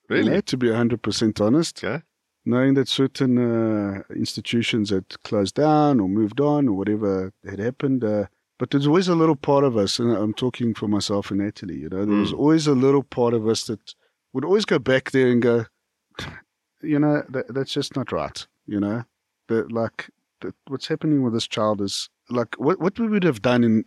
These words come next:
Speaker 1: in, had in those days.
Speaker 2: Yes, what would you have
Speaker 1: Yeah.
Speaker 2: done? Yeah, if that was still available, would you?
Speaker 1: So, um, so then, of course, uh, Natalie went on the process, and, and, and that, that, that was a, a journey in itself, because after that incident of the tranquilizer and, you know, going on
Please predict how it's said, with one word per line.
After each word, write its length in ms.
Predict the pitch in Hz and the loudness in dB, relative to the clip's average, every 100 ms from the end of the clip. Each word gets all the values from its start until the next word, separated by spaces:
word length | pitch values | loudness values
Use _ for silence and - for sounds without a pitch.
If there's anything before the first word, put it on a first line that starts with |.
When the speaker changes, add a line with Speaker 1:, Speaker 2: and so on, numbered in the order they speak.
| - | -2
Speaker 1:
in, 280 | 113 107 - _ _ - | -2 -2 -4 _ _ -10
had 300 | - 135 139 - | -2 0 0 0
in 140 | 147 | 2
those 260 | 139 135 117 | 4 4 2
days. 340 | 107 80 - | -4 -6 -2
Speaker 2:
Yes, 340 | 101 90 78 - | 0 0 -2 -12
what 140 | - | -8
would 100 | - | -2
you 100 | 98 | -2
have 100 | 90 | -2
Speaker 1:
Yeah. 60 | 82 | -4
Speaker 2:
done? 40 | 87 | -2
Yeah, 160 | 85 | -4
if 80 | 80 | -2
that 180 | 95 - | -6 -6
was 100 | 95 | -8
still 160 | 95 | -6
available, 440 | 82 87 87 80 78 | -2 0 -2 -4 -8
would 140 | 78 76 | -8 -8
you? 240 | 78 73 - _ _ _ - | -8 -8 -16 _ _ _ -6
Speaker 1:
So, 540 | - 135 127 131 135 | -2 2 4 4 4
um, 640 | 135 139 143 143 143 123 - _ | 4 4 4 4 4 2 -6 _
so 120 | - 135 | -4 0
then, 80 | 143 | 0
of 100 | - | 2
course, 300 | 156 143 147 | 0 0 2
uh, 420 | 147 139 131 117 - | 4 4 2 -2 -2
Natalie 400 | 131 135 151 139 | 0 0 2 2
went 260 | 120 113 110 | 2 0 -2
on 60 | |
the 80 | 104 | -2
process, 500 | - 98 98 120 - | -2 -4 -2 -6 -6
and, 180 | 113 104 | -4 -4
and, 320 | 92 107 95 | -4 -4 -4
and 540 | 80 104 101 - - - - | -4 -4 -4 -8 -20 -14 0
that, 180 | 127 - | 0 0
that, 220 | 123 160 135 | -2 -2 0
that 220 | 165 - | -2 0
was 280 | 139 120 - | -2 -2 -8
a, 40 | 110 107 | -10 -4
a 60 | 110 | -2
journey 340 | 123 127 127 | 2 4 4
in 100 | 120 | 4
itself, 480 | 107 - 113 92 - | 2 0 0 0 -4
because 540 | 101 - 107 101 - - _ - | -8 -2 0 0 -2 -8 _ 0
after 300 | 135 - 160 | 0 0 0
that 200 | 127 123 | 2 2
incident 540 | 127 - 120 113 107 | 0 0 0 0 0
of 100 | 104 | -2
the 80 | 101 | -4
tranquilizer 840 | - 110 104 104 90 92 92 87 | -2 -2 -2 -4 -2 -4 -4 -4
and, 240 | 87 87 98 | -2 -4 -4
you 80 | |
know, 200 | 92 90 | -6 -6
going 300 | 90 95 95 | -4 -2 -2
on 340 | 92 87 82 | -2 -2 -6